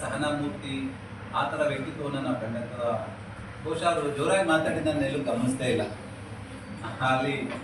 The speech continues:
ಜಿ ಕೆ ಪಿ ಎಸ್ ಅಂತ ದೊಡ್ಡ ಶಾಲೆಯಲ್ಲಿ ಇದ್ರೂ ಕೂಡ ಅಲ್ಲಿ ಮಕ್ಕಳ ಸಂಖ್ಯೆ ಇಲ್ಲಿಗಿನ ಜಾಸ್ತಿ ಇತ್ತು. ಅಂತ ಕೇಂದ್ರ ಶಾಲೆಯಲ್ಲಿ ಕೆಲಸ ಮಾಡುವ ಕೂಡ ಅವರು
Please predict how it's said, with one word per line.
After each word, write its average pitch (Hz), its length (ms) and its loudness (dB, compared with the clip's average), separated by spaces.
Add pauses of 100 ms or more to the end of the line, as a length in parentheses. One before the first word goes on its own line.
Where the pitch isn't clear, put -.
(220)
ಜಿ 139 120 -2
ಕೆ - 60 0
ಪಿ 165 100 -2
ಎಸ್ 151 180 -2
ಅಂತ 151 160 -2
ದೊಡ್ಡ - 300 -2
ಶಾಲೆಯಲ್ಲಿ 160 440 6
ಇದ್ರೂ 156 180 2
ಕೂಡ 156 200 0 (520)
ಅಲ್ಲಿ 160 280 4
ಮಕ್ಕಳ - 200 0
ಸಂಖ್ಯೆ 151 280 -2
ಇಲ್ಲಿಗಿನ 160 360 6
ಜಾಸ್ತಿ 120 300 -2
ಇತ್ತು. - 200 -10 (800)
ಅಂತ - 180 0 (340)
ಕೇಂದ್ರ 190 240 0
ಶಾಲೆಯಲ್ಲಿ 180 440 2
ಕೆಲಸ 147 160 -4
ಮಾಡುವ 165 320 0
ಕೂಡ 160 180 -2 (880)
ಅವರು 151 500 2